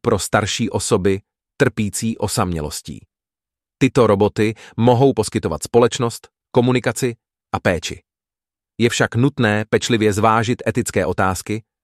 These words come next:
a zajistit, aby byly zachovány lidské hodnoty a důstojnost. Celkově lze říci, že umělá inteligence má obrovský potenciál v oblasti duševního zdraví.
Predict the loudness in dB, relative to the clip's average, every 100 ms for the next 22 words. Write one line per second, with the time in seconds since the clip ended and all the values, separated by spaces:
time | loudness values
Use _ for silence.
0 | _ 0 2 2 0 -4 -4 -6 _ _
1 | 0 2 2 2 2 2 2 2 2 0
2 | -2 -2 -2 0 0 -2 -2 -4 -6 _
3 | -2 -2 -2 -4 -6 -8 -16 _ _ _
4 | _ _ _ _ _ _ 0 2 4 4
5 | 4 2 0 -2 -2 -4 -4 -14 -2 0
6 | 2 2 2 2 0 0 2 0 0 -2
7 | -6 -2 0 2 2 2 2 0 -4 0
8 | 0 0 0 0 0 -2 -6 _ -4 2
9 | 2 0 -2 -4 -4 -2 -2 0 -2 -2
10 | -4 -6 -6 -6 -6 -10